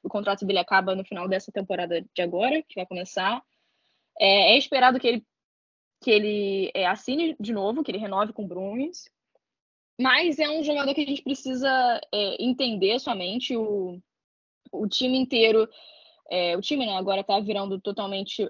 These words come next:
a ser o time dele. Ele é um candidato a um futuro capitão,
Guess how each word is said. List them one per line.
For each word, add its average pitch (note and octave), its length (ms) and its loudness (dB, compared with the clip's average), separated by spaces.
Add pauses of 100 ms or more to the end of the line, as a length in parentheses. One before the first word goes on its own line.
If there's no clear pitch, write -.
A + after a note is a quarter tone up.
a F#3 140 -2
ser G#3+ 300 0
o B3 60 0
time G3+ 280 -4
dele. G#3 420 -2 (540)
Ele G3+ 360 0
é G3 100 2
um G3+ 100 -4
candidato G3 560 -2
a G3 60 -8
um - 20 -16
futuro F#3+ 320 -6
capitão, B3 720 0